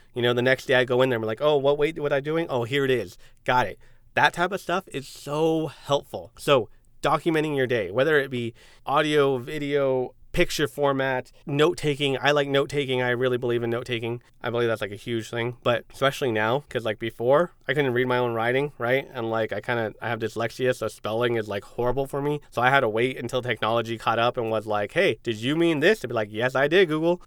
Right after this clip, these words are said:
That's how you spell that." And then copy and paste that sucker into my notes 'cause I didn't know how to spell it. <laughs> My Google suggestions was just like, "I don't even know what you're trying to say, man." That, now that I have the technology to do it,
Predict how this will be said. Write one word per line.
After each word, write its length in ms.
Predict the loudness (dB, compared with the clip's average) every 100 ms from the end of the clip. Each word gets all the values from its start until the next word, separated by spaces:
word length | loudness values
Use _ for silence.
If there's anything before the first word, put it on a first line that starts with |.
| 0
That's 160 | 2
how 100 | 2
you 140 | 0 -2
spell 280 | -2 0 0
that." 220 | -2 -4
And 120 | -4
then 120 | -4
copy 340 | -4 -6 -4 -2
and 80 | 0
paste 220 | 0 2
that 160 | -2
sucker 240 | -2 -2 -2
into 180 | -2 -2
my 140 | 0
notes 260 | 2 0 -2
'cause 140 | -4
I 80 | -2
didn't 100 | -2
know 100 | -2
how 80 | -2
to 60 |
spell 260 | -2 0 2
it. 140 | 0
<laughs> 80 | -6
My 400 | -4 -2 -2 -2 -6
Google 400 | -6 0 2 2
suggestions 760 | 0 -4 2 0 2 0 0 0
was 160 | -4
just 140 | -4 -4
like, 120 | -4 2
"I 80 |
don't 120 | 2 4
even 100 | 0
know 80 |
what 180 | 2 2
you're 100 | 0
trying 180 | -4 -4
to 60 | -4
say, 160 | -4
man." 240 | -4 -6 -8 -16 _
That, 280 | 2 4 4 -4 _ -2
now 180 | 2 4
that 100 | 6
I 100 | 6
have 200 | 4 0
the 80 | -2
technology 520 | -4 -2 -2 -2 -2
to 100 | -2
do 180 | 2 2
it, 160 | 0